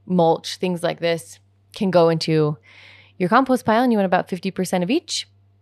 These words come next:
And you stir it all up and you leave it for a day or two and stir it up again and just keep stirring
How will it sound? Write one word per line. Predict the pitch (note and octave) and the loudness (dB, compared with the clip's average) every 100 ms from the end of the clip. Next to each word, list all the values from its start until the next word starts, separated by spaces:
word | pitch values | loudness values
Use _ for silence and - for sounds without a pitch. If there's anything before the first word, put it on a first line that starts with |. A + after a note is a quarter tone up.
| _ | _
And | - F#3+ F#3+ F#3 F#3 F#3 | -4 -2 0 0 0 -2
you | E3+ | -4
stir | - G3+ | -2 0
it | |
all | G3 F#3 | 2 2
up | G#3+ B3 | 2 0
and | G3+ | -2
you | F3 | -2
leave | G3+ | -2
it | B3 B3+ A3 | -4 -6 -10
for | - | -6
a | G#3 | -4
day | G#3+ A3+ | -2 -2
or | A3+ | -2
two | A#3 B3+ | -2 0
and | C4 G3 | 0 -2
stir | - F3+ | 0 0
it | F#3+ | 2
up | G3 | 0
again | G3 G#3+ C4 | 0 0 0
and | G#3 | -2
just | E3 F3 | -4 -8
keep | G#3+ - | -12 -8
stirring | - D4+ D4 | -4 -2 -4